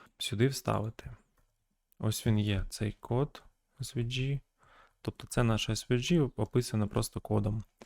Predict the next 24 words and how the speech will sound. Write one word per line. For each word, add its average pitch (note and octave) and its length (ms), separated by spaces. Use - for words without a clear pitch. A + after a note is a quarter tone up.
І D3+ 240
ось A#2+ 200
тут F3 240
замість B2 320
кольору, D#3+ 640
е, A2+ 260
ми A2 220
бачимо, G#2+ 300
що G#2+ 160
тут - 60
колір G#2 300
white D3 360
в - 20
неї C#3 200
зараз, A#2 360
можемо C#3 280
прописати A#2+ 840
таке - 280
посилання A#2+ 720
на G#2+ 380
current A#2+ 260
color, A#2+ 360
тобто - 280
на G#2+ 320